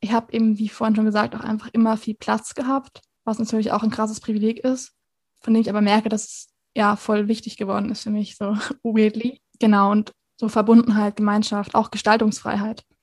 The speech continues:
Und was mir auch voll wichtig ist, darüber haben wir bis jetzt noch gar nicht so geredet, ist so Anbindung an die Nachbarinnenschaft und irgendwie auch so der Standort, so angeschlossen zu sein an Städte oder an die Stadt, wo was passiert. Und auch so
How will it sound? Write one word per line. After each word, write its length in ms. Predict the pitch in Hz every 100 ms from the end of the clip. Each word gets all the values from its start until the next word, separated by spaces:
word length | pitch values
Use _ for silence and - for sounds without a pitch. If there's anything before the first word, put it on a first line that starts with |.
| _ -
Und 80 |
was 100 | 247
mir 160 | 254 -
auch 160 | 349 -
voll 140 | 240
wichtig 280 | 226 - 247
ist, 220 | 262 -
darüber 240 | 240 233
haben 140 | 240 254
wir 180 | 240 -
bis 120 | 240 240
jetzt 100 | 233
noch 140 | 233
gar 100 | 240
nicht 140 | 269
so 80 | 240
geredet, 420 | 214 214 233 240 -
ist 240 | 220 - -
so 200 | 233 -
Anbindung 520 | 220 233 226 220 220
an 80 | 214
die 60 |
Nachbarinnenschaft 800 | 214 208 240 233 247 247 262 - -
und 200 | - 226
irgendwie 260 | - 226 226
auch 160 | 214 214
so 120 | 226
der 160 | 214
Standort, 640 | 208 220 233 233 214 214 214
so 300 | - 214 -
angeschlossen 400 | 226 233 226 214
zu 100 | 208
sein 200 | 214 214
an 160 | 214 214
Städte 440 | - 214 - 214 214
oder 180 | 208 214
an 140 | 214
die 100 | 202
Stadt, 300 | - 208 208
wo 100 | 208
was 140 | 214 -
passiert. 540 | 214 - 247 220 - _ _ _ _ -
Und 160 | 220
auch 200 | - 214
so 320 | - 208 208